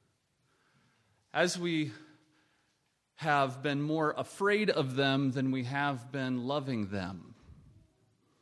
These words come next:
there is hope because we don't have to rely on our failures, on our strength, on our weakness. We have resurrection power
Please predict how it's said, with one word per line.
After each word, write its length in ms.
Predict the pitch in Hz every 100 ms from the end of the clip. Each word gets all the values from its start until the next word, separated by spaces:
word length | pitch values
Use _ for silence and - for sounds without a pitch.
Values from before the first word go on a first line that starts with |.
| _ _ _ _ _ _ -
there 160 | 123
is 160 | 113 -
hope 360 | 131 151 110
because 380 | - 113 127 117
we 80 | 117
don't 280 | 113 127 117
have 220 | 123 117
to 240 | - 107 101 - - _ _ _ _ _ _ _ _
rely 760 | 117 120 113 135 135 123 110 101 - - _ _ _ _ -
on 100 | 127
our 140 | 113
failures, 1040 | - 131 120 117 107 95 87 - - - -
on 80 | 107
our 100 | 104
strength, 840 | - - 123 117 101 - - - _ _ _ _ _ -
on 80 |
our 140 | 110 107
weakness. 800 | 104 117 - 107 98 - - - _ _ _ _ _ _ - - - - _ _ _ _ _ _
We 80 | 120
have 260 | 120 107 107
resurrection 960 | 127 135 143 117 117 120 - - 113
power 680 | - - 113 104 98 87 -